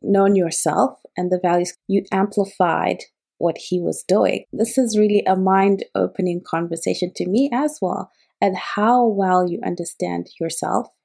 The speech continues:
your values, and it's like a certain alignment. Is that an intention that you make sure that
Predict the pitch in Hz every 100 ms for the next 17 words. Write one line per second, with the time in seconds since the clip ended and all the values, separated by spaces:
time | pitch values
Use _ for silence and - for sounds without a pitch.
0 | _ _ 175 170 170 165 170 185 220 -
1 | 190 180 175 - - 220 214 - _ -
2 | 233 254 233 214 202 214 220 180 - 226
3 | 262 240 226 214 185 220 - 349 466 _
4 | _ - - - 196 - 208 202 202 208
5 | - 202 190 185